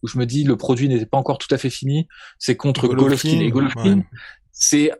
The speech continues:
Speaker 1: le meilleur, euh, middleweight, on va dire, qui précède, en fait, euh, Canelo Alvarez. Donc, il y a pas de honte à ce que ce soit, euh, ric-rac face à Golovkin, voire même qui, je, j'appartiens à ceux qui pensent qu'il a perdu le premier combat contre
Speaker 2: Oui,
Speaker 1: Golovkin.
Speaker 2: et puis il y avait eu des ajustements entre le premier et le deuxième.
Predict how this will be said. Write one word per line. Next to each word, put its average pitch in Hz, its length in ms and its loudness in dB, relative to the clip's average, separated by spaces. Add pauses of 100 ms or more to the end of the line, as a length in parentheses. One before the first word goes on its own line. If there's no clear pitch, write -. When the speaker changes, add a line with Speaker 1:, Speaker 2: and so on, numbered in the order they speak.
(600)
Speaker 1:
le 135 180 2
meilleur, 143 580 2
euh, 123 220 4
middleweight, 131 640 2
on 120 100 4
va 117 80 4
dire, 120 180 -2 (260)
qui - 100 -12
précède, 143 600 0 (140)
en 110 120 -12
fait, 123 300 -2
euh, 113 360 2
Canelo 120 320 0
Alvarez. 123 340 2
Donc, 117 220 -4
il - 20 -6
y - 20 2
a 110 40 2
pas 131 140 0
de 123 60 2
honte 139 440 -2
à 113 80 -4
ce - 80 -8
que 113 80 -8
ce - 120 -10
soit, 127 300 0
euh, 110 260 2
ric-rac 123 520 -4 (340)
face 123 180 -2
à 123 60 2
Golovkin, 117 440 -2
voire 120 180 2
même 143 200 0
qui, - 220 -14 (760)
je, 120 140 -6 (220)
j'appartiens 127 400 0
à - 40 2
ceux 127 160 -6
qui - 120 -14
pensent 131 220 -2
qu'il - 160 -8
a 104 40 -2
perdu 110 200 -6
le 117 60 -6
premier 117 200 -8
combat 117 220 -4
contre 110 220 -12
Speaker 2:
Oui, 104 60 -8
Speaker 1:
Golovkin. 208 200 0
Speaker 2:
et 156 40 -4
puis 147 100 0
il - 20 4
y 135 40 4
avait 127 160 0
eu 147 60 0
des 127 220 -2
ajustements 120 540 -2
entre 147 180 -6
le 101 60 -6
premier 117 340 -8
et 123 40 -6
le 113 60 -8
deuxième. 110 420 -6